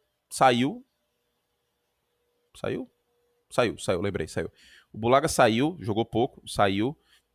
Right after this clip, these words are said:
Left tackle tem o Rashawn Slater, que foi o melhor offensive tackle calouro, mas right tackle eu acho que seria uma,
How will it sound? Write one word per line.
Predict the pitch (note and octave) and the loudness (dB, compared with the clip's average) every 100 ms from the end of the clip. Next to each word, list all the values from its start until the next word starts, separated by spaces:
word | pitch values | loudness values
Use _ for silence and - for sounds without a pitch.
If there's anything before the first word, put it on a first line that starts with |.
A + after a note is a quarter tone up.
| _ - G#2+ G#2+ B2 | _ -16 -14 -6 2
Left | C3+ - | 4 4
tackle | - B2 - G#2+ | 4 4 4 -2
tem | A2+ | 0
o | G#2 | 0
Rashawn | - G2+ | 0 -6
Slater, | G2 G#2+ A2 F#3+ - _ _ | -2 0 0 -2 -8 _ _
que | |
foi | - G#2+ | -2 0
o | |
melhor | G2 G#2+ G2+ | 4 4 4
offensive | - G2+ G2+ | 0 -6 -6
tackle | - G2+ G2+ | -4 -4 -2
calouro, | G2+ G2 G#2 C3+ C3+ | -2 2 2 0 -2
mas | G#2+ F#2+ | -4 0
right | G#2+ A2 - | 2 2 2
tackle | G#2 G#2 - | 0 0 0
eu | A#2+ B2+ | -6 -4
acho | A2 - | -6 -8
que | - | -10
seria | A2 G#2 G#2+ | -6 -4 -2
uma, | A#2 A2 | -2 -2